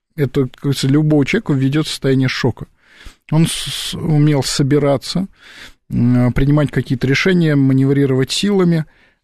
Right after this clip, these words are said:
А вот со стороны немцев, человеком, который шёл, можно сказать, в авангарде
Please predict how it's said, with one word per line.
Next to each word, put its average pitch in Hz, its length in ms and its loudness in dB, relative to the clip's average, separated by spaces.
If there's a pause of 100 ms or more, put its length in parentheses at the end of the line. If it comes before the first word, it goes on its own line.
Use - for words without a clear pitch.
(140)
А 143 380 0
вот 143 180 0
со - 160 -2
стороны 160 440 0
немцев, 202 720 0
человеком, 147 640 0
который 135 560 0
шёл, 151 400 0
можно 127 260 0
сказать, 135 600 -2
в 123 840 0
авангарде 135 920 0